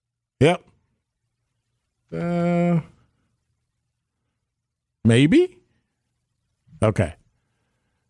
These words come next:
I'm getting absolutely, positively no love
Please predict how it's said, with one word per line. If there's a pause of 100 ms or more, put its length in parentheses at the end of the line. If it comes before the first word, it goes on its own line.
(800)
I'm
getting
absolutely,
positively
no
love